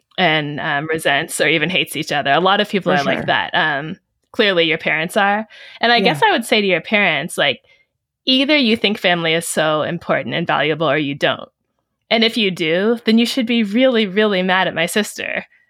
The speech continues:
Speaker 1: for the way she
Speaker 2: Mm-hmm.
Speaker 1: betrayed me. Like, which one is it? You know, if
Speaker 2: Yeah.
Speaker 1: family is so essential, then you should be just devastated that she would do this to her own sister.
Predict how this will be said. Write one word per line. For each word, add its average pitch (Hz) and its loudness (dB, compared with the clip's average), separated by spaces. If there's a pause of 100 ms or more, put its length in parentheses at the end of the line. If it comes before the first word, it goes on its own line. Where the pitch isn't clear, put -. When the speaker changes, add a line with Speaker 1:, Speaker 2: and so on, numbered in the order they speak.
(160)
Speaker 1:
for 220 2
the 208 2
way 190 2
she 190 -2
Speaker 2:
Mm-hmm. 202 -2
Speaker 1:
betrayed 254 0
me. - -12 (300)
Like, 240 2
which 247 0
one 214 2
is 214 0
it? - -8
You 214 2
know, 185 2
if 214 -2
Speaker 2:
Yeah. 214 2
Speaker 1:
family 226 2
is 214 0
so 185 2
essential, 196 -2 (300)
then 208 2
you 202 2
should 208 0
be 180 2
just 170 -4
devastated 170 -2 (280)
that 202 2
she 196 0
would 180 -2
do 170 -2
this 151 -6
to 170 -2
her 185 2
own 156 0
sister. - -8